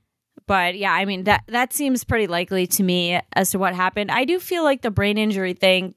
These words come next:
could also certainly play into it. Um,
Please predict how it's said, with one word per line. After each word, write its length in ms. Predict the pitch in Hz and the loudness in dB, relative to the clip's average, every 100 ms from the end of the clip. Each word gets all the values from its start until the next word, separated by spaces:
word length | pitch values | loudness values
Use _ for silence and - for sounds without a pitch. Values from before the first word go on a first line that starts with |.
| - - _ _ _ - | -20 -20 _ _ _ -4
could 160 | 233 | -4
also 640 | - 175 190 - 208 202 | 0 -2 -2 -2 -2 -2
certainly 560 | 202 - 190 185 185 190 | -2 -2 0 -2 -4 -4
play 340 | - 190 180 | 0 0 0
into 340 | 170 175 - 220 | -2 -6 -2 0
it. 260 | 240 247 _ _ _ _ _ _ | 0 -2 _ _ _ _ _ _
Um, 540 | - 180 165 160 151 | -4 -2 -2 -4 -10